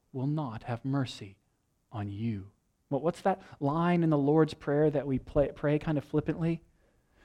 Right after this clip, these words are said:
"Forgive us as we forgive our debtors." Did you ever realize how dangerous a prayer that really is? Those who have received mercy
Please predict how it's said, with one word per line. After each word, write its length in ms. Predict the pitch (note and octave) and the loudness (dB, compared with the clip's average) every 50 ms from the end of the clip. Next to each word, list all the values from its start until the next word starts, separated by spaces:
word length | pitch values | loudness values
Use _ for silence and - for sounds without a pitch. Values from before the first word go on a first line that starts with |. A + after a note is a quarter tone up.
| _ _ | _ _
"Forgive 500 | - E3+ E3+ E3 C#3+ F3 F#3 F#3+ F3+ F#3+ | 6 8 8 10 10 12 12 12 12 12
us 360 | G3 F#3+ G3 F#3+ - - - - - | 12 10 10 8 2 -4 -6 0 4
as 220 | D3+ D3+ D3 C#3 | 4 4 4 4
we 200 | C#3+ D#3 F3 F3 | 4 4 4 4
forgive 520 | - - E3+ D3+ D#3 E3 E3 E3+ E3+ D#3 - - | 4 4 2 4 8 8 8 8 6 4 2 2
our 460 | D#3+ D3+ D3+ D3+ D#3 D3+ C#3+ C#3 C#3 - _ _ _ _ _ _ _ _ _ _ _ D#3 - | 4 4 4 6 4 4 2 2 0 -4 _ _ _ _ _ _ _ _ _ _ _ -2 2
debtors." 760 | - E3 D#3+ C#3+ A#2+ A2 G#2 G2 G2 - - - - - - - - _ _ _ _ _ _ _ _ _ _ _ _ _ _ _ _ _ _ _ _ _ _ _ _ _ _ _ _ _ _ _ _ _ _ _ _ _ - | 4 6 6 6 4 2 0 -2 -6 -10 -12 -14 -16 -18 -20 -20 -20 _ _ _ _ _ _ _ _ _ _ _ _ _ _ _ _ _ _ _ _ _ _ _ _ _ _ _ _ _ _ _ _ _ _ _ _ _ -8
Did 60 | - | -4
you 40 | G#3 | -2
ever 100 | F3+ D#3 | 0 2
realize 360 | D3+ E3 E3 E3 E3+ E3+ - | 2 4 4 4 2 2 0
how 100 | E3 D3+ | 0 0
dangerous 460 | C#3 C#3 C3+ D3 D3+ D3 D3+ C#3 - | 2 4 4 4 2 2 -2 -4 -6
a 40 | C3 | -8
prayer 280 | - - C#3+ C3+ C#3+ | -8 -4 -2 -2 0
that 180 | C#3+ C#3+ C#3 C#3 | 0 0 0 0
really 280 | C3+ C#3 C3+ C3 B2+ B2 | 0 2 2 2 2 2
is? 360 | C3 C#3 D3+ - - - _ _ _ _ _ _ _ _ _ _ _ _ _ _ _ _ _ _ _ _ _ _ _ _ _ _ _ _ _ _ _ _ _ _ _ _ _ _ _ _ _ _ _ _ _ _ _ _ | 0 -2 -4 -8 -16 -20 _ _ _ _ _ _ _ _ _ _ _ _ _ _ _ _ _ _ _ _ _ _ _ _ _ _ _ _ _ _ _ _ _ _ _ _ _ _ _ _ _ _ _ _ _ _ _ _
Those 420 | - D3+ G3 G#3 G#3+ G#3+ G#3 G#3 - | 6 10 12 12 12 12 12 10 8
who 100 | G#3+ F#3 | 4 4
have 460 | C3 D#3 E3+ D#3+ D#3 D3 C3+ - - _ _ _ _ _ _ | 6 6 6 6 6 6 4 -2 -10 _ _ _ _ _ _
received 840 | D3+ C#3 - - - - - - A3 A3 A3 G#3+ G3+ F3 - - - - | 0 0 0 -2 -6 -8 -2 2 4 6 6 6 6 4 2 -2 -10 -10
mercy 640 | D3 B2 A#2+ A#2 G#2+ - - - A#2 A2 A2+ A#2 | -6 -4 -4 -4 -4 -6 -8 -8 -6 -6 -6 -8